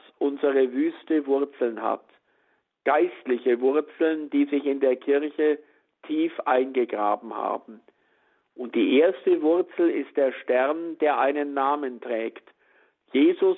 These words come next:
von Nazareth, der Gott vom Himmel geholt hat, indem er sich in die Menschheit eingewurzelt hat. Er ist der gute Stern,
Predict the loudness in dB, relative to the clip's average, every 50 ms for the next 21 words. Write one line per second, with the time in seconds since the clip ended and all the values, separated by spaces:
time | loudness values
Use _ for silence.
0 | -2 -4 -2 -2 0 0 0 0 0 0 -2 -4 -4 -2 -2 0 2 0 0 -2
1 | -4 _ _ _ _ _ _ _ _ _ _ _ _ 0 2 2 2 2 2 2
2 | 2 0 -4 -2 0 0 0 -2 -2 -2 0 0 2 2 2 2 2 2 2 2
3 | 2 2 2 2 2 2 0 -2 -2 -2 -2 -6 _ _ _ _ _ _ _ _
4 | _ _ _ -8 -8 -4 0 2 2 4 4 2 2 2 0 0 0 0 -2 0
5 | 2 0 2 2 2 0 0 0 -4 -2 0 2 2 2 0 -2 -4 -4 -2 -2
6 | 0 -2 -2 -2 -2 -2 -2 0 -2 -2 -2 -4 -6 -8 -8 -6 -4 -4 -4 -4
7 | -6 -10 _ -20 _ _ _ _ _ _ _ _ _ _ _ _ 2 4 4 6
8 | 6 4 4 2 0 -2 0 0 0 0 -2 -4 -6 -4 -2 0 0 0 -2 -2
9 | 0 2 2 2 0 -2 -6 -8 -10